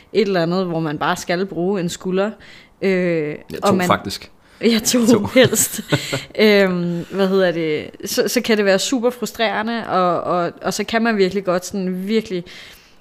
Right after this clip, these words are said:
Speaker 1: mangle motivationen for at træne, fordi, åh, alle de der tanker, der bare kører rundt i hovedet på en. Jeg kan ikke noget, alt gør ondt, og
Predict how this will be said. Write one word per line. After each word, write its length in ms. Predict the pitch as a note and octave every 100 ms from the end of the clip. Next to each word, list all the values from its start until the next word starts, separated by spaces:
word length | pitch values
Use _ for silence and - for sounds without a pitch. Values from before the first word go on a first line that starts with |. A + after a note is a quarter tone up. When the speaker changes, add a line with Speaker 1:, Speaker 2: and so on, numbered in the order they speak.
| -
Speaker 1:
mangle 560 | G3 G3 F3+ G3 A3 G3+
motivationen 720 | F#3 F3 D#3+ E3 G#3+ F#3 F#3
for 120 | -
at 100 | D#3
træne, 420 | - F3 E3+ F3+ G3+
fordi, 440 | F3 E3 D3 - _ -
åh, 40 | - - - -
alle 160 | G#3 G3+
de 80 | F#3+
der 120 | D#3+
tanker, 340 | - E3 E3
der 80 | F3
bare 140 | E3
kører 180 | E3+ F#3+
rundt 180 | F3 D#3+
i 40 |
hovedet 260 | E3 F3+ F#3
på 60 | F#3
en. 180 | -
Jeg 100 | C#3
kan 220 | - A3 E3
ikke 220 | E3+ G3
noget, 400 | F#3 F#3 G#3 G#3+
alt 220 | E3+ -
gør 100 | - -
ondt, 420 | G3 F#3+ - -
og 360 | D#3+ F3 E3+